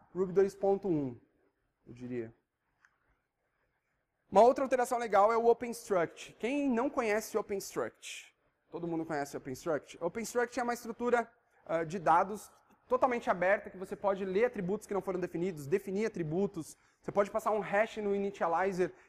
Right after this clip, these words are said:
e ele já faz a atribuição dos, dos parâmetros automaticamente. Então, é um cara, puta, muito foda, assim, eu uso pra caramba esse cara. Ah, e ele, puta, foi, assim, pimpado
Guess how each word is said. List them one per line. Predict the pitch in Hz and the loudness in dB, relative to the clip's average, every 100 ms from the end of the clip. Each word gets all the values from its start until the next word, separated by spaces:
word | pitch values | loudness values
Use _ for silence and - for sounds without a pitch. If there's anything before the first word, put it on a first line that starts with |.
| _ | _
e | 170 | 4
ele | 190 | 4
já | 185 | 4
faz | 175 190 190 | 2 2 0
a | |
atribuição | 180 175 175 175 | -6 -6 -2 -4
dos, | 165 - - | -4 -12 -10
dos | 156 160 | -10 -4
parâmetros | 165 160 165 156 151 | -2 0 -2 -6 -2
automaticamente. | 156 160 156 - 131 151 180 156 | -2 0 -4 -2 -2 -2 -2 -6
Então, | 143 202 214 - _ _ | -2 -2 -2 -10 _ _
é | 160 | -8
um | |
cara, | 170 190 220 | 2 4 4
puta, | 220 247 - 165 | 0 -12 -4 -2
muito | 165 220 | 0 -4
foda, | - 160 123 113 | 2 4 4 2
assim, | - 131 | -6 -4
eu | 143 | -4
uso | 165 | -4
pra | 185 | -4
caramba | 202 196 165 | 0 0 -2
esse | 156 | -6
cara. | - 107 90 _ _ _ _ _ - | -4 -4 -4 _ _ _ _ _ -4
Ah, | 139 139 - - _ | 2 2 0 -12 _
e | 160 | -2
ele, | 214 285 | -2 -2
puta, | - 226 294 190 | -8 -10 -6 -4
foi, | - 233 | -2 -2
assim, | 214 - 233 262 262 233 - | -2 -4 -6 -4 -4 -6 -10
pimpado | 214 285 294 - 196 226 254 302 320 | 0 2 2 0 2 2 -2 -6 -6